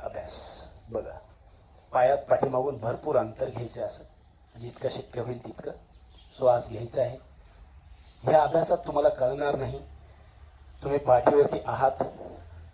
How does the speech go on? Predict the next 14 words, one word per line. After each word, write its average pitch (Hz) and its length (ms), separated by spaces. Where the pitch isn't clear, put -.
का 208 80
पोटावरती 139 600
आहात. - 340
श्वास 127 280
घ्यायचा 131 320
उजवा 151 320
हात 147 260
असा - 260
डावीकडं 120 480
आणि 120 100
डावा 127 400
हात 151 280
असा 135 220
उजवीकडं. - 1160